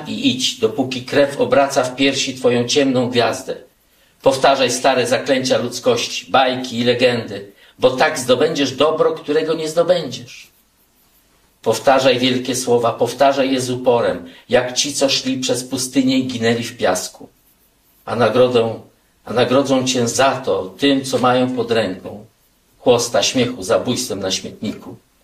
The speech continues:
Idź, bo tylko tak będziesz przyjęty do grona zimnych czaszek, do grona twoich przodków,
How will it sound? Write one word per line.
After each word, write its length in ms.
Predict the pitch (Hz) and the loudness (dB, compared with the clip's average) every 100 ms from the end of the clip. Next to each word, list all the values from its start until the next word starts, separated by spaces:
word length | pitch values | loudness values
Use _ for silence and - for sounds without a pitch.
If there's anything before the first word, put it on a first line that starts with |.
| _ - - - _ - | _ -20 -20 -20 _ -4
Idź, 520 | 170 190 - - - | -2 0 0 -2 -2
bo 140 | 107 123 | 0 2
tylko 440 | 127 180 - 160 | 4 2 2 0
tak 340 | - 170 - | 2 2 2
będziesz 380 | 123 151 - 156 | 0 0 -2 -6
przyjęty 640 | - 131 127 151 156 170 | -4 0 0 0 -4 -6
do 180 | - 254 | 0 0
grona 520 | 131 139 156 160 151 | 2 2 2 0 -2
zimnych 540 | 123 - 147 151 147 - | 0 0 -2 -4 -8 0
czaszek, 520 | - - - - - _ - - - | 0 0 -4 -10 -18 _ -20 -2 0
do 120 | 123 | 2
grona 340 | 139 151 147 | 4 4 2
twoich 400 | 143 143 135 127 | 0 0 0 -4
przodków, 640 | - - - - - - | -2 0 0 -6 -14 -20